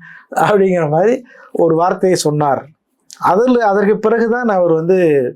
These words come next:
திமுகவை விட்டு விலகினாரு அப்படிங்கிற மாதிரி அவருடைய வாயால பழனி பாபா சொல்லியிருக்கிறார். அதே போல வந்து பார்த்தீங்கன்னா, முதல் முறையாக தமிழக சட்டமன்றத்துல முஸ்லிம் தீவிரவாதிகள் அப்படிங்கிற அந்த வார்த்தையை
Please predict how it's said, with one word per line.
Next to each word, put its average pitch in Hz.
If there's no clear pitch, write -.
திமுகவை 180
விட்டு 156
விலகினாரு 151
அப்படிங்கிற 139
மாதிரி 233
அவருடைய 220
வாயால 196
பழனி 185
பாபா 175
சொல்லியிருக்கிறார். 127
அதே 202
போல 240
வந்து 208
பார்த்தீங்கன்னா, 170
முதல் 170
முறையாக 240
தமிழக 220
சட்டமன்றத்துல 202
முஸ்லிம் 190
தீவிரவாதிகள் 175
அப்படிங்கிற 185
அந்த 185
வார்த்தையை 196